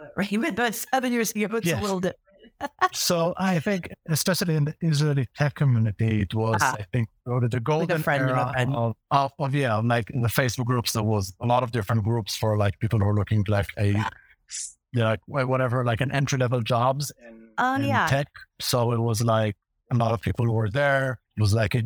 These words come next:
Speaker 2: huge community in Israel of people posting jobs and finding and figuring out friends. And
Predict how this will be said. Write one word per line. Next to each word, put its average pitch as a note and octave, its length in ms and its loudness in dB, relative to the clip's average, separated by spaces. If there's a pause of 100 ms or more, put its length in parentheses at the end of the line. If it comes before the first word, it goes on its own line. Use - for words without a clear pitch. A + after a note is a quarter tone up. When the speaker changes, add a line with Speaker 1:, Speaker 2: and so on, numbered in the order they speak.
Speaker 2:
huge C3+ 420 0
community C#3+ 640 0
in B2+ 100 0
Israel A#2+ 400 2
of G#2 80 -2
people A2+ 240 -2
posting A#2+ 460 0
jobs A2+ 400 0
and G#2+ 180 0 (100)
finding G#2 300 2
and G#2+ 140 2 (180)
figuring A2 240 2
out G#2+ 100 -2
friends. A2+ 360 0
And G#2+ 180 2